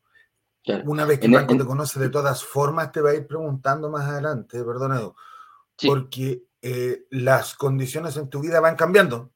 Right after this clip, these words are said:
Speaker 2: Por lo tanto, muchas veces vas a tener que actualizar este estado de situación, pero la
Speaker 1: Claro.
Speaker 2: mayoría de las veces es tu carta de presentación.
Speaker 1: Claro. Es importante la carta de presentación y por qué me tengo,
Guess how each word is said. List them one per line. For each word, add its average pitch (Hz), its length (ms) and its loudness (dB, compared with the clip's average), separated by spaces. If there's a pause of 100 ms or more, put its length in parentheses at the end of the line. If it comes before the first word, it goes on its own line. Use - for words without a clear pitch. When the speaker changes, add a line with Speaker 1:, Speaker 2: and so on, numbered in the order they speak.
(140)
Speaker 2:
Por 123 120 -6
lo 127 80 -4
tanto, 139 320 -2
muchas 147 380 -2
veces 156 240 -2
vas 135 180 0
a 131 60 0
tener 135 240 -6
que 147 100 -8
actualizar 135 540 -2
este 117 200 -4
estado 107 240 -4
de 101 40 -6
situación, 135 420 -6 (560)
pero 117 180 -4
la 120 80 -4
Speaker 1:
Claro. 123 80 -6
Speaker 2:
mayoría 123 280 -4
de 160 60 -6
las 151 100 -4
veces 147 260 -6
es 135 60 -18
tu 127 120 -12
carta 135 320 -4
de 127 80 0
presentación. 110 720 -14 (920)
Speaker 1:
Claro. - 240 -4
Es - 80 0
importante 143 460 2
la 196 120 4
carta 180 220 -2
de 180 40 0
presentación 147 600 -2
y 156 40 -2
por 113 240 -2
qué 151 120 -2
me 185 120 0
tengo, 170 280 0